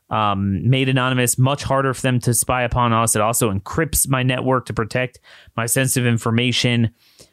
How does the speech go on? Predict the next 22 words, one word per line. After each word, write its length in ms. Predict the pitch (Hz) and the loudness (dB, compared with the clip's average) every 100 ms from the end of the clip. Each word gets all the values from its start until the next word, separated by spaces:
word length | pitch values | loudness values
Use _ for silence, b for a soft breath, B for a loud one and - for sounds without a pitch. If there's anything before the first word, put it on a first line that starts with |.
| b | b
Um, 400 | - 113 113 110 | -2 0 0 -2
ExpressVPN 720 | 107 120 - 151 147 156 143 135 | -2 -2 0 0 2 0 0 0
allows 380 | 123 120 127 | 0 0 0
you 160 | 131 123 | 2 2
up 100 | 113 | 0
to 100 | - | -4
five 500 | 110 - 123 135 135 | -8 -4 -2 0 -2
devices 600 | 110 113 113 120 - 120 | -2 -2 0 0 0 0
simultaneously 880 | 117 113 107 - 123 123 120 - 131 | 0 0 -2 -2 -2 0 0 0 0
on 180 | 107 113 | 0 0
one 220 | 117 120 | 0 -2
family 360 | 113 120 117 113 | -2 -4 0 -2
subscription. 720 | - - - 123 117 139 135 B B B B - | -2 -6 -6 -6 -2 -2 -2 B B B B -6
And 120 | 147 | -2
I'm 200 | 180 240 | 0 2
really 240 | 262 185 | 4 2
bad 400 | 123 131 127 139 | 0 -2 0 0
at 140 | 135 - | -2 -2
computers, 680 | 135 113 131 135 131 131 | -4 0 0 2 0 0
so 320 | - 127 120 - | 2 2 0 -2
it's 160 | 113 | -2
always 520 | 151 160 147 123 - | 0 2 2 0 -2